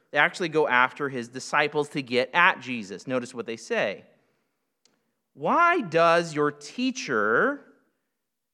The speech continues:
your master, your, the one in the dis-, the,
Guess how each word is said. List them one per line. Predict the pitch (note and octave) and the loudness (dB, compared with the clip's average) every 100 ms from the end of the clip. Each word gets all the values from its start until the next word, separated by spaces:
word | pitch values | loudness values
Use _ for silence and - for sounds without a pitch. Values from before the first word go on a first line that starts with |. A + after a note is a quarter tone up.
| _ _ | _ _
your | B2+ F3 | -8 0
master, | F3 E3 E3+ - D3+ | 4 4 2 -2 -2
your, | E3 D#3 E3 D#3 D3+ D3+ - | 0 -2 -2 -10 -16 -16 -4
the | D3+ | 0
one | D3 F3 | 2 2
in | F3+ | 2
the | E3+ | 0
dis-, | D#3 D3+ | -2 -6
the, | - D3 C3+ | -8 -4 -4